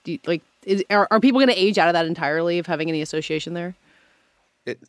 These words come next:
Speaker 2: it's a really good question. I, I, I think the jury is out. On the one hand, intuitively, I wanna say, yes, we will be the last. But on the other, like, I don't know. And maybe it's because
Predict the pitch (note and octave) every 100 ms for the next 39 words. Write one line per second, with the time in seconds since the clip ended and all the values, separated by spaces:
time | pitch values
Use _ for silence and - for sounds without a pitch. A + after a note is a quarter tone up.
0 | _ D3 - C#3 C3+ B2+ A2 G#2 F2+ G#2+
1 | F#2 - - F#2 F2 F#2+ - A#2 - -
2 | B2 A2+ - C3+ B2+ A2+ G#2+ G2+ G2 F#2
3 | E2 - D#2 F#2 G2+ - - A2+ A2+ B2
4 | C3+ C3+ B2+ A2 - A2+ G2+ C3 A#2+ A#2+
5 | A2+ G#2 G2+ G2 G2 F2 F2+ - F2 F2
6 | G2+ - - - _ _ - F#2+ G2+ G2+
7 | A2 A2 G#2 A2 D3 - - _ _ _
8 | _ _ C#3+ D3+ D#3 E3 E3+ E3+ - F3+
9 | F#3+ F#3 F3+ E3+ - - _ _ _ -
10 | G3+ F3 C3+ D3 D#3 D#3 E3 - D#3 E3
11 | D3 B2+ -